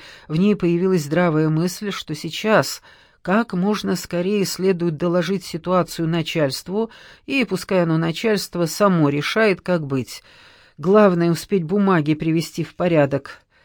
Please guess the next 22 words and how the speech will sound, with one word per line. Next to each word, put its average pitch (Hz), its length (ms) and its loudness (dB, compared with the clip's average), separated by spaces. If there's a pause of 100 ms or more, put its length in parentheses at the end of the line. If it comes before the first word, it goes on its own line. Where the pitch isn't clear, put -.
(240)
пока 156 300 0
до 175 120 2
них 170 240 0
эта 160 240 -2
чума 165 540 4
не 147 120 2
добралась. 139 840 0 (1600)
Васильков 190 580 0
схватил 196 460 0
заключение 180 800 0
и 151 60 0
пулей 202 400 0
вылетел 196 500 0
из 160 240 -8
серого 175 460 0
здания 151 500 2
морга. 120 540 -2 (1800)
Однако 202 420 0
надежды 185 520 2
его 175 180 0
не 175 140 0
оправдались. 143 880 -6